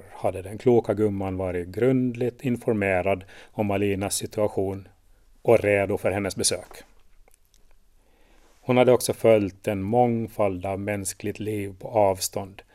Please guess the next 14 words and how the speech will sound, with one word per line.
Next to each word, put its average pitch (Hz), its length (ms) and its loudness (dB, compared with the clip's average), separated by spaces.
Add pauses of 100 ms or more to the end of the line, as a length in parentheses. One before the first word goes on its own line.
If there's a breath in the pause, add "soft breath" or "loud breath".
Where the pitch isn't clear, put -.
(220 soft breath)
och - 320 4
visste - 540 4
vart 107 260 4
hän 101 360 -2
såna 101 360 0
relationer 98 760 -2 (220 soft breath)
som 101 220 -4
nu 98 140 -2
byggdes 98 420 -4
upp - 340 -8
där 113 140 -2
ute 107 240 -2
på 110 100 0
öarna 95 420 2